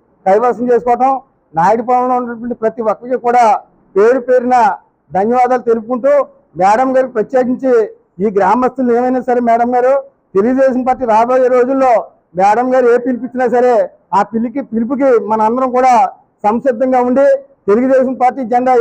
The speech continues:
ఎగరేసే విధంగా మేడం గారి మాటలకు తూచా తప్పకుండా ప్రతి ఒక్కరూ మరి న్యాయం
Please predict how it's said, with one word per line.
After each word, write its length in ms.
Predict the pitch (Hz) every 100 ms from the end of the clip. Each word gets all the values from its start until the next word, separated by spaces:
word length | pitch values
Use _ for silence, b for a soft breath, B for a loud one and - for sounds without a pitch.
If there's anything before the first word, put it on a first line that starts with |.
| 220
ఎగరేసే 320 | 240 254 254 247
విధంగా 300 | 247 254 240 196 - _ _ 170
మేడం 300 | 220 233 262 254
గారి 140 | 262 233
మాటలకు 300 | 247 254 -
తూచా 260 | 226 240 262 240
తప్పకుండా 420 | 240 247 247 247 214 - _ -
ప్రతి 200 | 214 240 262
ఒక్కరూ 260 | 262 254 240 196 _ _ 185
మరి 100 | 226 240 226 214
న్యాయం 260 | 226 269